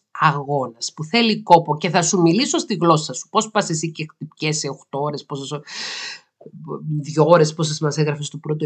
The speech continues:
email, στο γυμναστήριο για να έχεις κορμάρα, εχτύπα και την ψυχούλα σου για να έχεις ψυχάρα, ρε φίλε. Άμα σου περνά και άμα έχεις τα κότσια. Και σου μιλάει ένας άνθρωπος, ο οποίος πολλές φορές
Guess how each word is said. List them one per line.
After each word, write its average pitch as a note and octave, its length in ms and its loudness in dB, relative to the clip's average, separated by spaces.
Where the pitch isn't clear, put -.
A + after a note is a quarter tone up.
email, D#3 200 4
στο D#3 200 0
γυμναστήριο E3 680 6
για D#3 100 6
να D#3 60 6
έχεις D#3 280 -2
κορμάρα, E3 840 4
εχτύπα F3 600 4
και D#3+ 140 4
την D#3+ 100 0
ψυχούλα D#3 520 0
σου C3+ 140 -6
για D3 140 -2
να C#3+ 80 -2
έχεις D3+ 200 -8
ψυχάρα, C#3 600 0
ρε - 80 -20
φίλε. - 220 -20
Άμα B3 340 12
σου D#3 220 0
περνά - 360 -20
και A3 120 10
άμα G#3+ 200 12
έχεις D3+ 240 0
τα - 100 -16
κότσια. - 460 -20
Και F3 120 2
σου E3+ 200 2
μιλάει G3 360 8
ένας D#3 280 4
άνθρωπος, E4+ 680 0
ο F#3 200 4
οποίος D#4 640 2
πολλές A3+ 560 8
φορές D3 600 0